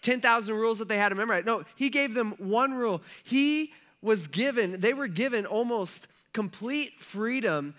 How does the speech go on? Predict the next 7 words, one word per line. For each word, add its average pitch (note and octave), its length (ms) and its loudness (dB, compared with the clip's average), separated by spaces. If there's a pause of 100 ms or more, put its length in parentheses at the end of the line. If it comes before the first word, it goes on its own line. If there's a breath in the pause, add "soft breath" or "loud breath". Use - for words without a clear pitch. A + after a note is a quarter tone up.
(140 loud breath)
by G3+ 360 4
God G3+ 420 2
to A3 180 -4
live A#3+ 600 0 (240 loud breath)
and G3+ 300 0
to G3 140 -4
worship A#3+ 680 -2